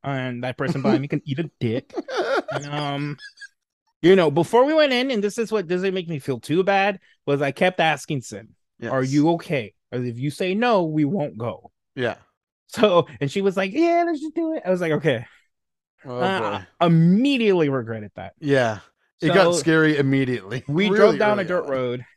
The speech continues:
Speaker 1: and, um, I did the first half.
Speaker 2: Yeah.
Speaker 1: Didn't like it.
Speaker 2: You did a good job, though.
Speaker 1: Didn't like it at all.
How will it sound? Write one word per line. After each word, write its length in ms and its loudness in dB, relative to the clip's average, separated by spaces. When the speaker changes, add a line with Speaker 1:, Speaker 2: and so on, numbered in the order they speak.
Speaker 1:
and, 220 -6
um, 540 -6
I 60 0
did 160 -6
the 60 -20
first 300 -6
half. 420 -12
Speaker 2:
Yeah. 140 -4
Speaker 1:
Didn't 240 4
like 160 0
it. 140 -4
Speaker 2:
You 80 -4
did 120 4
a 40 2
good 100 0
job, 240 4
though. 160 -4
Speaker 1:
Didn't 180 4
like 140 4
it 100 2
at 100 2
all. 220 -6